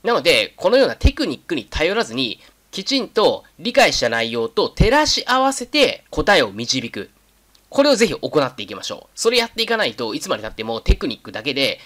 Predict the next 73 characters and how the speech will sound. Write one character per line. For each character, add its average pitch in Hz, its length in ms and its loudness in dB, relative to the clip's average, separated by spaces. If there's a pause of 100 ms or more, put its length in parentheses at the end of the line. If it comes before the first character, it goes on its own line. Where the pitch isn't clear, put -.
(160)
え 101 120 -8
ー、 - 20 -10
答 - 200 -4
え 139 60 2
を 117 80 -2
導 113 320 -10
こ 123 120 -8
う 107 60 -8
と 101 80 -14
し - 80 -8
た 98 120 -8
ら、 107 240 -6 (160)
引 139 120 -2
っ - 20 -8
掛 147 140 -2
け 156 80 2
問 151 160 0
題 104 120 -4
に 92 100 -16
引 139 100 -6
っ - 20 -20
か 147 120 -4
か 147 80 0
っ 135 60 -2
て 110 80 -10
し - 140 -4
ま 104 120 -4
い 104 40 -8
ま 95 120 -10
す - 100 -10
の 80 80 -12
で、 - 200 -18
そ - 140 -2
の 254 80 0
点 156 180 0
は 202 100 -4
注 117 260 -6
意 131 80 -6
し - 120 -2
ま 92 140 -12
し - 140 -6
ょ 151 40 4
う。 - 260 0 (240)
今 139 120 2
日 - 20 -4
も 113 60 -4
最 123 180 -2
後 107 60 -10
ま 113 60 -2
で 139 80 0
動 120 120 0
画 107 80 -2
を - 20 -4
ご 107 80 -2
覧 101 80 -2
い 98 40 -8
た 101 80 -6
だ 101 80 -6
き 104 100 -12
ま 98 80 -12
し - 60 -12
て - 60 -4
あ 101 40 0
り 104 80 -6
が 95 80 -6
と 90 80 -14
う - 20 -14
ご 95 80 -14
ざ 110 100 -6
い 120 40 -2
ま 156 80 2
し - 80 0
た。 - 180 0